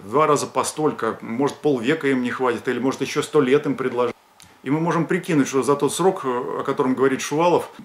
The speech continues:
ликвидация России пройдет целиком и полностью. И тогда, э, не перед кем будет отвечать, к чему они, собственно, и стремятся. И сам господин Шувалов уже отойдет в мир иной, и его потомки переселятся куда-нибудь подальше от гра-, разграбленной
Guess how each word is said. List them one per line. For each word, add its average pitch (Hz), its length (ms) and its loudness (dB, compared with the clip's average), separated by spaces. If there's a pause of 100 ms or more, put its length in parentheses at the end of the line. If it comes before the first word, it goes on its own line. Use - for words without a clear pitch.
(460)
ликвидация 143 600 2
России 147 300 2
пройдет 139 520 2
целиком 151 500 0
и - 20 0
полностью. 113 800 -2
И 135 120 -6
тогда, 143 600 4
э, 117 280 -8 (180)
не 156 120 2
перед 170 280 0
кем 127 160 -2
будет 156 240 2
отвечать, 139 480 0
к - 20 -14
чему 135 240 0
они, 131 140 0
собственно, 135 320 -4
и 127 40 0
стремятся. 127 600 -4
И 110 100 -6
сам 180 320 0 (260)
господин 143 300 -2
Шувалов 147 480 2
уже 139 240 4
отойдет 139 480 0
в 117 80 -4
мир 139 220 6
иной, 131 220 2
и 131 60 -6
его 139 200 4
потомки 160 440 -2
переселятся 131 540 -2
куда-нибудь 131 380 0
подальше 131 460 2
от 101 120 0
гра-, 120 320 -2
разграбленной 131 800 0